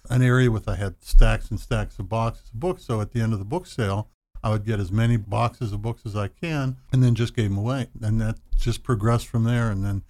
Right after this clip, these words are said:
I used to take in the back of my pickup, I'd go down to Courthouse Square in the summertime and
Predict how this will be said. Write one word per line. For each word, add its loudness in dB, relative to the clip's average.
I -2
used -2
to -12
take -2
in -2
the 0
back -2
of -10
my 0
pickup, -4
I'd -6
go 2
down 2
to 0
Courthouse 0
Square 0
in 0
the 0
summertime -2
and -2